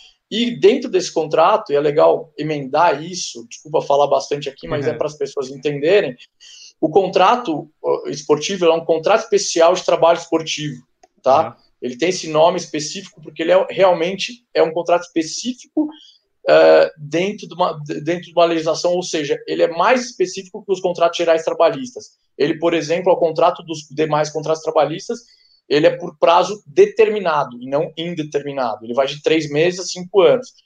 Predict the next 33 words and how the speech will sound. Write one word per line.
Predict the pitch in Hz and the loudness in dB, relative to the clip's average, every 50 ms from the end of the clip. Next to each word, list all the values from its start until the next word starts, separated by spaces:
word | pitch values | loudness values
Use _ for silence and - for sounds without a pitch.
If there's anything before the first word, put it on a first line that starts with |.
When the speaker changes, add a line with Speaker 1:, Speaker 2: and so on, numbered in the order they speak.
| - - - - - - _ - | -20 -18 -16 -16 -16 -16 _ -6
Speaker 1:
E | 180 196 | 2 6
ele | 202 214 247 277 285 254 - | 6 6 6 4 0 -4 -2
tem | - 226 220 226 233 240 240 240 | 0 0 0 0 0 -4 -4 0
uma | 196 202 202 214 190 | 0 2 2 2 2
coisa | - 208 202 208 | 4 4 4 4
muito | 208 214 220 220 | 2 -2 -4 -8
interessante, | 233 - 220 220 226 214 - 165 147 143 - - - | -4 2 4 4 4 4 0 -2 -2 -2 -6 -4 0
que | 185 | 2
é | 170 | 0
a | 156 - | 0 0
cláusula | - 185 185 196 208 202 202 214 220 - _ - | 2 4 6 6 6 4 4 0 0 0 _ -6
indenizatória, | 208 233 254 247 254 247 233 226 240 226 220 226 214 - - 175 170 160 156 147 127 104 - _ _ _ _ _ _ _ _ _ _ _ _ _ _ | -4 -4 -2 0 0 0 0 0 0 2 2 0 0 0 2 4 6 6 4 4 0 -6 -8 _ _ _ _ _ _ _ _ _ _ _ _ _ _
que | - - 190 175 | -8 0 4 4
é | 165 | 6
o | 175 190 | 6 4
valor | 180 202 208 190 175 160 160 175 190 - - _ _ _ _ | 4 4 4 4 4 4 2 2 2 0 -2 _ _ _ _
que | - - - 170 160 151 151 151 _ _ _ _ _ _ | -16 -12 -10 -10 -10 -12 -14 _ _ _ _ _ _ _
o | - 156 160 | -4 2 2
atleta | 170 175 175 165 165 165 165 165 190 185 | 2 2 2 0 0 0 0 -2 -8 -8
tem | - 170 165 | -8 -10 -12
que | 156 151 | -8 -2
pagar | - 165 151 139 139 147 156 175 - - _ | 0 0 2 2 2 2 2 0 -2 -4 _
ou | - 175 175 180 175 | 2 2 2 2 0
que | - 190 | 0 0
a | 156 | 0
no-, | 147 151 156 170 202 - - | 0 0 0 2 2 2 0
o | 170 165 | -2 -2
novo | 165 180 202 214 208 214 208 _ | 2 2 2 2 0 -6 -14 _
clube | - 170 170 165 156 147 147 147 | -8 -8 -6 -6 -8 -10 -12 -8
dele | 143 143 139 139 135 123 | -6 -4 -4 -6 -6 -10
tem | - 151 | -14 -10
que | 151 | -4
pagar | 147 165 156 151 175 196 | -2 0 2 2 2 0